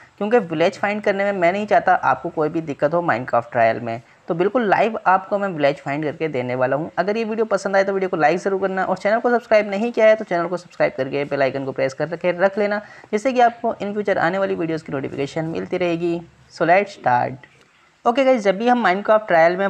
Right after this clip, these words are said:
वर्ल्ड जनरेट करते हैं तो हम यहाँ पर स्पॉन होते हैं कुछ इस जगह पर। तो आपको क्या करना है, सबसे पहले यहाँ पर स्पॉन हो जाना है, उसके बाद कुछ ट्री वगैरह कट करके एक बोट बना लेनी है और थोड़े बहुत टूल्स बना लेना, जैसे कि एक्स, पिकैक्स वगैरह बना लेना। उसके बाद देखो आपको सीधे इस डायरेक्शन में आना है।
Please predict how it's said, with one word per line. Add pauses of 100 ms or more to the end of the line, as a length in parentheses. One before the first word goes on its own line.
(100)
वर्ल्ड
जनरेट
करते
हैं
तो
हम
यहाँ
पर
स्पॉन
होते
हैं
कुछ
इस
जगह
पर। (360)
तो
आपको
क्या
करना
है,
सबसे
पहले
यहाँ
पर
स्पॉन
हो
जाना
है,
उसके
बाद
कुछ
ट्री
वगैरह
कट
करके (160)
एक
बोट
बना
लेनी
है
और
थोड़े
बहुत
टूल्स
बना
लेना,
जैसे
कि (100)
एक्स,
पिकैक्स
वगैरह
बना
लेना। (480)
उसके
बाद
देखो
आपको
सीधे
इस
डायरेक्शन
में
आना
है।